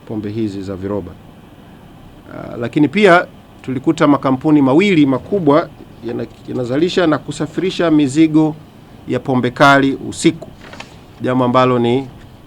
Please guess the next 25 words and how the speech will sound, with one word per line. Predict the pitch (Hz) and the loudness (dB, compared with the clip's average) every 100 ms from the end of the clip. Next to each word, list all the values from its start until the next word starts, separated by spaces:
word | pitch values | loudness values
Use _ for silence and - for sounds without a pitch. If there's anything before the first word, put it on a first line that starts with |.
| - | -16
kinyume | - 123 127 123 | -8 -4 -2 -4
cha | - 113 107 | -4 -4 -4
sheria | 110 - 113 123 110 | -6 -8 -4 -2 -2
na | 107 | -2
utaratibu. | 98 104 95 - 104 85 82 - - - - - - - - - - - - | -6 -8 -10 -6 -8 -8 -16 -20 -20 -20 -20 -20 -20 -20 -20 -20 -20 -18 -10
Lakini | 113 151 | -2 2
vile | 160 | 4
vile | 180 190 | 6 4
tulibaini, | 165 156 165 185 147 | 4 6 8 8 8
uh, | 151 - - 123 135 135 135 131 123 - - - | 4 -4 -4 2 4 4 4 2 -2 -8 -20 -12
katika | 123 - 147 | -12 -4 -2
ukaguzi | 139 139 135 123 | 0 0 0 2
huu | 185 175 | 4 6
kwamba | 156 - 139 139 135 131 120 | 4 4 4 6 6 4 2
viroba | 120 160 175 | 0 0 2
vyenye | 151 143 135 | 2 2 0
thamani | 135 156 175 143 143 - - - - - - - | 2 4 4 4 0 -8 -20 -20 -20 -20 -20 -10
ya | 123 | -8
shilingi | 123 139 147 156 147 | -4 0 2 4 4
milioni | 156 156 151 147 | 6 6 6 4
mia | 143 139 | 4 2
mbili | 131 139 190 175 175 | 2 2 0 0 -2
thelathini | - 143 131 147 | -2 -2 -2 -2
na | 143 | -2
tano | 127 151 139 113 131 | 0 2 4 4 0